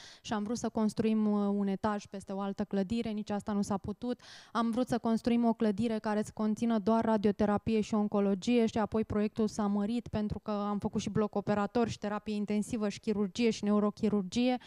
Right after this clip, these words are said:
și acum, cum spuneam, o să ne extindem și mai tare. Uh, doamna Sorina Pintea, când a venit la Spitalul Marie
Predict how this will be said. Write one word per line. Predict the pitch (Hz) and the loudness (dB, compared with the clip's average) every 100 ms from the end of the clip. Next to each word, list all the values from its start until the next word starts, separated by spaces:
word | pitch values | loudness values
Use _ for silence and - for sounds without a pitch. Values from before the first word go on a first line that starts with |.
| - - - | -14 -18 -12
și | - 240 226 | -8 -2 0
acum, | 202 208 226 226 | 0 0 0 0
cum | 220 | -2
spuneam, | 214 - 214 220 | -2 -2 0 2
o | 214 | 2
să | 214 214 208 | 2 0 2
ne | 214 208 | 2 0
extindem | - 233 220 208 | -2 0 0 0
și | - | 0
mai | 220 208 | 0 0
tare. | 254 269 302 - - - | 2 0 0 -8 -20 -2
Uh, | 240 262 262 254 240 | 2 4 6 4 4
doamna | 294 359 | 4 4
Sorina | 330 339 339 - | 4 4 2 4
Pintea, | 311 320 302 | 4 4 4
când | 285 262 | 4 4
a | |
venit | 240 247 294 302 | 4 2 2 2
la | 285 262 240 226 | 2 4 2 2
Spitalul | - 240 254 262 | 0 0 4 4
Marie | 247 226 | 4 2